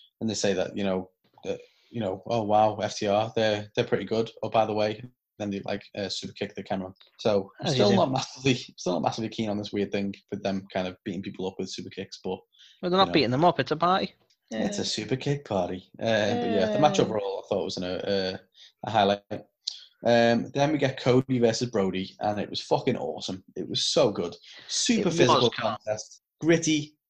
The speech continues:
Speaker 1: bloody, and I know you've got some thoughts on this, and we will get to that.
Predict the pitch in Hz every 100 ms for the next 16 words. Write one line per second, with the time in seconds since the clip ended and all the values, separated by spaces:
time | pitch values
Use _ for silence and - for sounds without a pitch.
0 | _ - 117 113 117 110 - - 120 131
1 | 143 135 120 120 - 113 110 101 - 101
2 | 95 92 - - 90 95 98 101 107 104
3 | 101 101 - 98 95